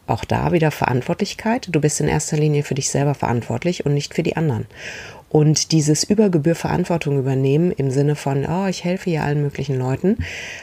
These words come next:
ähm, es ist total schön, Menschen zu helfen. Versteh mich richtig. Aber manchmal hilfst du den Menschen auch, indem du ihnen hilfst, sich selber zu helfen. Ja,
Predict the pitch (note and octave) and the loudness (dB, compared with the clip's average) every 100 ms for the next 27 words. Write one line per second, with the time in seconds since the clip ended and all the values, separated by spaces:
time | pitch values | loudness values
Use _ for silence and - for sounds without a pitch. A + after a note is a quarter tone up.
0 | - - D#3 D3+ D3+ D3+ D3 - D#3+ E3 | -2 4 6 6 6 4 2 -2 -2 0
1 | - E3 F3 E3+ - E3+ D#3+ C#3+ C#3 C#3 | -2 -4 -2 0 2 2 2 0 -2 -4
2 | - B2 A2+ - - - _ - - C#3+ | -2 -2 -4 -6 -10 -12 _ -2 0 2
3 | C3+ - A2+ - - - - - - - | 0 -2 -6 -4 -8 -10 -14 -14 -14 -8
4 | - C#3+ D#3 A3+ - - D#3+ D#3+ G3+ G#3 | 0 2 4 2 -2 0 2 2 0 0
5 | A3 _ - F#3 G#3+ - G3 F3 D#3 D3 | -2 _ 2 4 4 2 0 2 2 2
6 | D3 B2+ D3 E3 D3 D3 D3+ C#3+ C#3 D3 | 0 0 0 2 2 2 2 2 4 2
7 | - - - C#3+ F#3 F3 - A2+ A2 - | 0 -4 0 0 2 0 -2 -2 -2 -4
8 | - - - - - - C#3+ F#3+ | -14 -18 -20 -20 -10 -4 -2 -2